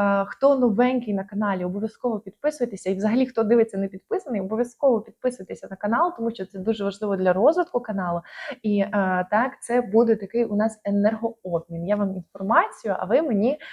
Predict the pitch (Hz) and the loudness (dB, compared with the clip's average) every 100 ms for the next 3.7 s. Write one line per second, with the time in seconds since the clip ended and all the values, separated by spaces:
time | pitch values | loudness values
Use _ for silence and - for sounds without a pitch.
0 | - 233 240 247 233 226 269 285 262 240 | -6 -2 2 4 4 4 4 4 2 2
1 | 254 - 202 208 220 185 165 - - - | 2 0 0 4 6 6 4 -4 -12 -14
2 | - - - 240 185 - 277 311 254 190 | -18 -18 -2 -2 -2 -6 -8 0 2 2
3 | - 294 277 226 - 170 | 0 0 0 -2 -2 -6